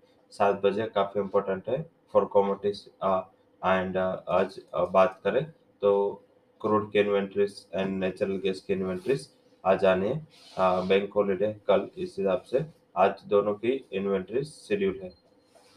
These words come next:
अब बात करते हैं आज के नई लिस्टिंग, नई का एफएसएन ई-कॉमर्स वेंचर्स लिमिटेड, आज उसका लिस्टिंग है, ग्यारह सौ पच्चीस per शेयर उसका issue price था।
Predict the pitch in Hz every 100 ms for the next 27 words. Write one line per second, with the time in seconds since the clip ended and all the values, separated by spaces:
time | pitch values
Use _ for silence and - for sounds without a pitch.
0 | _ _ _ _ - - _ _ - 104
1 | 104 104 - 104 110 101 98 101 95 95
2 | 95 95 - 131 - _ 92 92 - 113
3 | - 98 98 - 98 95 - 98 98 -
4 | 95 92 101 95 95 95 90 120 - -
5 | - - 95 92 95 - 92 95 - 101
6 | 117 135 156 92 95 95 95 95 - 98
7 | - 95 90 104 101 90 90 90 90 95
8 | 92 95 95 - 127 156